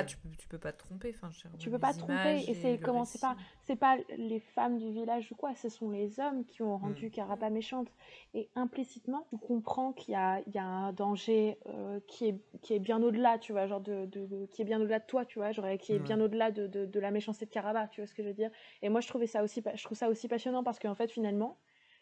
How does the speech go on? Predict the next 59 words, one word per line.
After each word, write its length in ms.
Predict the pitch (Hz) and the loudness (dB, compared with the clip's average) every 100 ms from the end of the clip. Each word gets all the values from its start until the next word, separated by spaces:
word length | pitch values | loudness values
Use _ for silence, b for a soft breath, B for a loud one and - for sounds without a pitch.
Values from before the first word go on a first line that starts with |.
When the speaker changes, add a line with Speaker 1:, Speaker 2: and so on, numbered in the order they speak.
| b | b
Speaker 3:
quand 240 | - 233 220 - | -2 -2 -4 -16
tu 260 | - - 214 | -14 -8 -8
finis 260 | - 262 | -4 -2
par 160 | 254 240 | -2 -2
vieillir 380 | 226 233 254 240 | -2 0 0 -2
et 80 | - | -4
qu'en 120 | 220 | -2
fait, 160 | 233 226 | -2 0
on 60 | |
t'explique, 480 | 220 226 - 226 - | 0 0 -4 -8 -6
genre, « 120 | 196 | -6
Mais 80 | 185 | -6
tu 100 | 180 | -8
sais, 160 | - 294 | -6 0
d'ailleurs, 480 | 208 180 196 185 185 | 0 2 2 0 -2
Kirikou, 540 | 208 196 190 240 220 | -4 -4 -4 -2 0
euh, 180 | 165 175 | -2 -4
c'est 140 | 190 | -8
tout, 140 | 196 - | -14 -16
c'est 160 | - 196 | -8 -4
juste 220 | 208 214 | -4 -4
une 80 | 202 | -4
histoire 180 | 180 202 | -4 -4
de 60 | |
viol. » 380 | 220 233 262 208 B B B - | -2 0 0 -2 B B B 2
Tu 40 | |
sais, 80 | 247 | 4
genre, 160 | 240 202 202 | 6 2 2
les 220 | 208 208 | 4 4
gens 240 | 208 233 226 | 6 6 4
autour 260 | 208 214 | 2 0
de 120 | 190 202 | 0 2
table 260 | 214 214 | 4 4
en 80 | 190 | 4
mode, 180 | 190 190 | 2 4
genre, 120 | 190 | 2
<laughs> « 20 | - | 8
Hé, 120 | 254 - | 8 8
hé, 380 | 220 294 359 302 | 0 0 0 0
hé, 160 | 202 | 4
devine 320 | 208 233 233 233 | 8 10 8 4
quoi ? 300 | 254 233 226 B B | 6 6 4 B B
T'avais 180 | 226 220 | 6 6
pas 140 | 226 | 6
Speaker 1:
Ouais, 60 | 247 | 4
Speaker 3:
compris 120 | 247 | 6
Speaker 1:
ouais, 40 | 269 | 6
Speaker 3:
le 60 | |
Speaker 1:
ouais. 60 | 240 | 4
Speaker 3:
sens 140 | 247 220 | 2 2
de 100 | 233 | 2
ce 100 | - | 0
film. » 260 | 247 233 220 | -2 -2 -2
Bah, 200 | 196 196 - | -6 -4 -4
en 40 | |
fait, 380 | 220 269 285 262 - - - - | -2 0 -2 -6 -16 -20 -12 -8
en 60 | |
fait, 200 | 214 240 | -2 -4
si. 200 | - 208 | -4 -12